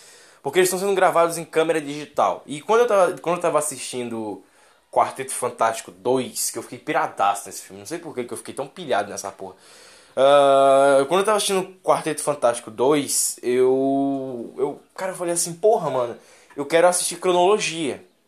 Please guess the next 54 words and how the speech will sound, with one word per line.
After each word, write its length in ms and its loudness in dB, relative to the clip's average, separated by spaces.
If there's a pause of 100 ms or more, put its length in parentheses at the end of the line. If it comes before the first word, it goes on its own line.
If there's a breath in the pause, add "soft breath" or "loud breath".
(180)
Eu 80 -10
quero 160 4
assistir 180 -4
crono-, 560 0
pra 120 -12
você 140 -8
que 60 -8
não 60 -12
tá 80 0
ligado, 180 2
cronologia 520 0
não 120 4
é 40 4
um 100 0
filme, 380 -4
é, 340 2
é 60 0
literalmente 580 0
a 80 0
palavra 340 0
cronologia. 960 0 (460 loud breath)
Eu 80 0
quero 160 4
ver 80 6
a 80 4
cronologia 600 2
Marvel, 600 0 (320 loud breath)
mas 320 2
não 140 2
a 80 4
do 140 2
M 120 0
C 260 2
U, 180 2
que 80 0
a 20 -2
do 80 -2
M 140 0
C 160 2
U 120 6
eu 80 6
vou 200 4
assistir 340 -2
todos 220 2
os 60 -4
filmes 120 -6
do 100 0
M 60 -6
C 180 -4
U 160 -2
em 60 -6
sequência 560 -4
e 60 -8
tal. 400 2